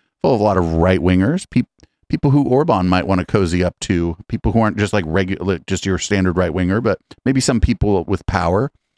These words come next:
people who pull the levers of power in the United States and possibly in Europe. So, yeah, Dave's a useful idiot. Uh, if you asked him what that meant, he would just say, "Oh, it's a communist thing. I don't know.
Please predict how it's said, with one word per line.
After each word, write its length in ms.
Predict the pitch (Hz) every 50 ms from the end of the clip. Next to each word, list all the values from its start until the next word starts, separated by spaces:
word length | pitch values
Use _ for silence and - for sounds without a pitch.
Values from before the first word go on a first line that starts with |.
| - _ _ _ -
people 420 | 120 101 - - 101 95 90 82
who 100 | 90 98
pull 340 | - - - 104 104 98 95
the 80 | 87 92
levers 380 | 85 87 110 165 160 110 87 80
of 100 | 76 -
power 320 | - 85 80 80 82 82
in 80 | 80 85
the 60 | 85
United 340 | 87 85 85 85 85 82 -
States 240 | - 95 104 -
and 80 | - 101
possibly 460 | 98 110 113 127 - - 127 117 107
in 100 | 101 90
Europe. 380 | 90 107 156 160 82 69 - - - _ _ _ _ _ _ _ _ _ _ _ _ _
So, 640 | - - - 120 117 113 113 113 113 113 110 110 113
yeah, 180 | 123 127 123
Dave's 340 | 95 107 110 123 127 120 110
a 60 | 113
useful 380 | 110 110 107 - - 104 104 113
idiot. 320 | 117 104 78 78 80 - _ _ _ _ _ _ _ _ _ _ -
Uh, 240 | - 95 90 90 92
if 100 | 101 -
you 140 | 131 143 135
asked 240 | 123 139 139 - -
him 80 | 110
what 160 | 98 95 - -
that 240 | 92 90 87 76 - -
meant, 400 | 110 110 123 123 110 95 - -
he 120 | 104 117
would 160 | 117 110 113 101
just 200 | 107 107 - -
say, 200 | 120 113 110 107
"Oh, 140 | 110 113 110
it's 140 | 107 - 113
a 60 | 107
communist 600 | - 110 107 104 98 95 90 85 80 - - -
thing. 200 | - 87 80 82
I 80 | 80 82
don't 160 | 78 73 73
know. 140 | 76 - -